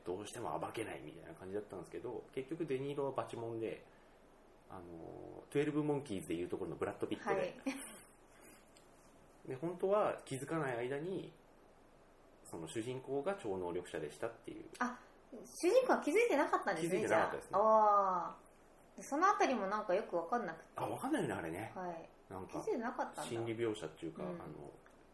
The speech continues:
Speaker 1: こう、セリフの主語が抜けすぎてわからないっていう。
Speaker 2: うん。なんか、はい。
Speaker 1: それで最後の最後で、あ、俺だっ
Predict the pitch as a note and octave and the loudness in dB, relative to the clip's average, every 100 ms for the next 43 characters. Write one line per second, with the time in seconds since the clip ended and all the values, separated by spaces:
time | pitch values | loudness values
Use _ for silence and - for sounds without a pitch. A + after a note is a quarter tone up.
0 | - - - - - - - D#2+ D2+ - | -20 -20 -20 -20 -20 -20 -8 -6 -6 -8
1 | - - - - - - - - E3+ D3+ | -14 -20 -20 -20 -20 -20 -10 -2 0 0
2 | D3+ C#3+ - D3 F2+ D#2 G#2 B2 - G2 | -2 0 2 4 4 0 2 2 0 -6
3 | D#2+ D2 G#2 G2 - - - - - F3+ | -4 -2 4 4 2 -6 -6 -4 -4 -6
4 | E3+ - - - - - - - - - | -8 -14 -20 -20 -20 -20 -20 -20 -20 -14
5 | F#3+ F#3 F3+ - - - - - - - | -10 -8 -10 -12 -12 -16 -20 -20 -20 -20
6 | - - - - - - - - F3+ E3+ | -20 -20 -20 -20 -20 -20 -18 -8 -8 -4
7 | B2 A#2 C#3 A#3+ A#3+ B3 B3 C#4 A3+ G#3 | -4 -4 -4 -4 -4 -4 0 0 0 -4
8 | B3+ - - - - - - - - - | -2 -4 -6 -6 -6 -4 -8 -20 -20 -20
9 | - - - - D#2 D#2+ | -20 -20 -20 -12 -8 -8